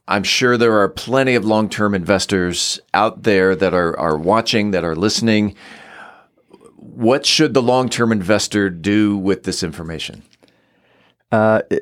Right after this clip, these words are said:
Speaker 2: assuming that you have already, you already have a well-built long-term portfolio of diversified investments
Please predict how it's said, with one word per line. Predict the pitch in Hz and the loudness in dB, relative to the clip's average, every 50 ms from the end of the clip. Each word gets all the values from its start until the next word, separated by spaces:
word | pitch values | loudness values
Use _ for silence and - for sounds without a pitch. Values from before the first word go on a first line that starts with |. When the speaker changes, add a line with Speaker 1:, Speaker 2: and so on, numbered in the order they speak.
| - - | -4 -8
Speaker 2:
assuming | - - - - - 175 175 175 170 165 156 | -4 -4 -4 0 2 2 2 2 2 2 2
that | 147 143 131 | 2 2 2
you | 139 143 151 | 2 2 4
have | 147 139 131 | 4 4 4
already, | 127 127 127 131 127 123 127 120 - | 4 4 4 4 2 2 2 0 2
you | 127 131 | 2 2
already | 135 131 120 | 2 2 2
have | 127 127 110 | 2 0 0
a | 107 | 0
well-built | 104 107 117 120 120 117 101 104 117 113 110 - - | 0 2 2 4 4 2 2 2 2 2 0 -2 -4
long-term | 95 104 110 110 107 - 123 110 110 101 | -2 0 0 0 -2 -2 -2 -2 -2 -2
portfolio | - 110 107 95 - - 107 110 107 107 107 104 | 0 -2 -2 -2 -2 -2 0 0 2 2 0 0
of | 95 82 | -2 -4
diversified | 90 87 104 104 - - - - 104 104 101 95 | -4 -2 -2 -2 -2 -6 -6 -2 0 0 0 -2
investments | 92 95 90 113 110 120 - 117 110 107 98 - - - - - | -4 -2 0 0 0 0 0 -2 -2 -2 -4 -8 -16 -20 -20 -20